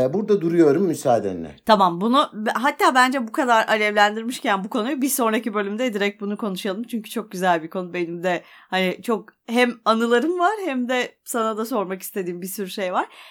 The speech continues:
Speaker 2: Şeyi biraz konuşalım. E, ikimizin ortak noktasını bu konu üzerinde düşününce gördüm ki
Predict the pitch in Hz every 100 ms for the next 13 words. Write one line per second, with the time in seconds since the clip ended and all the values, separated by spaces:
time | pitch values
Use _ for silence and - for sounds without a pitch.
0 | - - 285 339 403 240 220 190 170 -
1 | 202 339 _ _ - 202 - 214 302 320
2 | 339 269 269 311 294 262 262 269 - 254
3 | 247 247 214 220 233 202 185 196 180 185
4 | 180 185 - 208 240 247 302 254 233 233
5 | 330 359 311